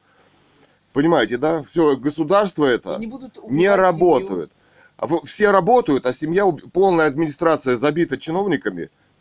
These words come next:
Speaker 1: да? А семью продолжают убивать, глумиться и издеваться. Вот вы посмотрите.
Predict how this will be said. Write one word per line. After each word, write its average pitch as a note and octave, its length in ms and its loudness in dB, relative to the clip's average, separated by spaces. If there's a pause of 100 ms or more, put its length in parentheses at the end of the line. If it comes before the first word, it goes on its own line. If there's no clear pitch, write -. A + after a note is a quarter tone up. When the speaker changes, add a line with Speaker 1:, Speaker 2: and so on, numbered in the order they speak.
Speaker 1:
да? E3+ 280 0
А A2+ 120 -2
семью D#3 320 -2
продолжают C3 540 0
убивать, A#2+ 460 0
глумиться C3 560 -2
и A2 100 2
издеваться. F#2+ 580 -4
Вот D3+ 180 0
вы D#3 140 -2
посмотрите. D3 760 -8